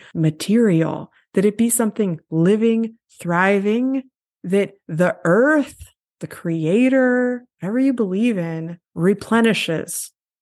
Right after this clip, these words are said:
like water from the skies and that fleeting moment of the rainbow. Wow. And you know, if it rains, the flowers are gonna grow. And if a pony shows up, think about the adventures.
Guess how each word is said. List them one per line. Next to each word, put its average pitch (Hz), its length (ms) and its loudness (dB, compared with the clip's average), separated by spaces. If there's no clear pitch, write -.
like 170 360 0
water 175 600 2
from 160 280 -4
the 139 100 -8
skies 175 960 -2
and 170 160 2
that - 140 0
fleeting 247 500 0
moment 233 440 2
of 165 240 -4
the 147 120 -2
rainbow. 202 800 -2
Wow. 233 800 -2
And 170 100 -2
you 202 80 4
know, 240 200 4
if - 100 0
it - 160 -2
rains, 208 800 0
the 170 80 -8
flowers 220 560 -2
are 202 60 2
gonna 175 260 -4
grow. - 580 -8
And 185 100 0
if 180 100 -2
a 175 60 -10
pony 262 420 2
shows 175 440 -2
up, 180 300 -2
think 302 240 -2
about 185 300 -4
the 170 160 0
adventures. - 1040 -8